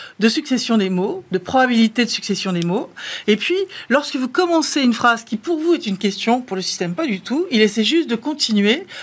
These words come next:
en imitant, finalement, le langage que vous avez utilisé, en s'alignant sur ce que vous avez dit. Il y a en plus dans ces systèmes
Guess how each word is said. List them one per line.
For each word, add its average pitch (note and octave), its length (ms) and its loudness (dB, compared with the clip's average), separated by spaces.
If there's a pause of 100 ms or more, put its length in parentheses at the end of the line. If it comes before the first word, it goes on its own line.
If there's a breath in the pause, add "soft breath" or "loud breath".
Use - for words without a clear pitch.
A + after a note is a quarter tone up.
en F#3+ 220 4
imitant, D4 640 0
finalement, A#3 420 0
le A#3 120 2
langage A#3+ 420 2
que C4 80 -4
vous A3 100 0
avez D4 160 0
utilisé, F#3 460 -8 (180)
en G3+ 80 0
s'alignant B3+ 800 0
sur D4 340 -8
ce - 120 -8
que - 100 -6
vous A#3+ 160 -2
avez D#3 160 -2
dit. - 380 -14 (1500 loud breath)
Il E3+ 140 -2
y C4 80 6
a D4+ 80 4
en B3+ 80 2
plus D4+ 240 -2
dans G#3+ 100 2
ces G3 100 0
systèmes D4 540 2